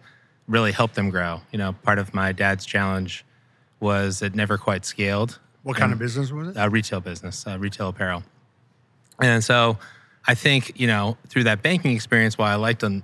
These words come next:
Speaker 1: number of elements about it, it didn't give you the chance to really engage with the companies and, and, he-, and help them, uh, scale their business models in the, in the way that,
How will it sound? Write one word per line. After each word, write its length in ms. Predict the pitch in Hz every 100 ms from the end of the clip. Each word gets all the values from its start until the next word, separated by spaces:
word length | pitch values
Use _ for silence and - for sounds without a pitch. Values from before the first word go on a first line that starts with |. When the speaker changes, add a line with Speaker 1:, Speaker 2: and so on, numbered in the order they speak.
| -
Speaker 1:
number 180 | 110 101
of 120 | 95
elements 360 | 110 107 95 -
about 260 | 92 95
it, 120 | 95
it 160 | 101 98
didn't 220 | 117 110
give 120 | 107
you 80 | 95
the 80 | 95
chance 300 | - 98 95
to 80 | 101
really 220 | 95 92
engage 480 | 92 95 98 95 -
with 100 | 90
the 80 | 98
companies 600 | 101 92 98 95 92 - - _ _ _ _ _
and, 260 | 104 101 107
and, 240 | 101 95 92
he-, 120 | - -
and 160 | 98 98
help 240 | 113 101
them, 420 | - 98 95 92 - _ _ _ 113
uh, 160 | 95
scale 320 | 92 - 113
their 120 | 101 95
business 320 | 156 135 110
models 320 | 101 98 101
in 80 | 98
the, 100 | 98
in 80 | 107
the 80 | 98
way 180 | 95 95
that, 140 | 95